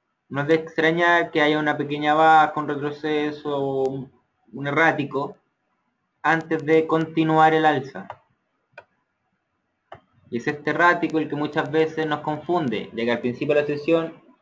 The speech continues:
hay traders que se apresuran mucho y dicen, "Oh, hubo un retroceso, cambio de precio, vamos a la baja". Tenemos que esperar estos cambios de sesiones. Tenemos que esperar este,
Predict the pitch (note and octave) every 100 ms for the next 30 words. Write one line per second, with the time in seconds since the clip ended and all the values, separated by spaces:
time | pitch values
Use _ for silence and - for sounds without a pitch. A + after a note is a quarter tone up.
0 | _ B2+ C3+ D3+ D#3 D#3+ - C#3+ C3+ C#3
1 | D#3 E3 E3 F#3 F3+ E3+ E3+ G3+ G#3+ G3
2 | F#3 F3 A#2+ - - D3+ F3 E3 D3+ E3
3 | - E3+ E3+ D#3 D3+ D#3 D#3+ D#3 D#3+ D#3+
4 | - D3+ C#3+ C#3+ C#3 C#3+ C3 B2 - -
5 | _ _ _ _ _ _ _ _ _ B2
6 | C#3 D3+ - D#3 D3 D3 - C3+ D3+ C#3
7 | - _ _ _ _ _ _ _ _ _
8 | _ _ _ _ _ _ _ _ _ _
9 | _ _ _ _ _ _ _ _ - -
10 | _ _ - - - - A#2+ A#2+ A#2 A#2
11 | A2+ A2 G#2+ - F#2+ F#2+ - A#2 B2 B2+
12 | C#3 - C#3 D3 D3 - -